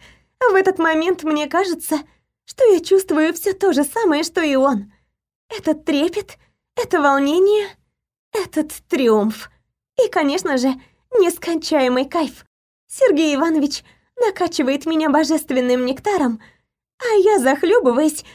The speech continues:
мужественно продолжаю глотать. Мне так хорошо,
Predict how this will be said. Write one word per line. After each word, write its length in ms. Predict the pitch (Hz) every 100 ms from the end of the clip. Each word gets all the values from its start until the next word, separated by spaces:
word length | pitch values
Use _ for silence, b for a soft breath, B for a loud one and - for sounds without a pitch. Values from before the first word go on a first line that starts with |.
| B
мужественно 680 | 392 302 370 508 508 480 427
продолжаю 580 | 427 311 254 247 285 269
глотать. 520 | 214 214 226 - - _ _ _ _ _ _
Мне 220 | 427 349
так 260 | 330 381 349
хорошо, 420 | - 302 285 403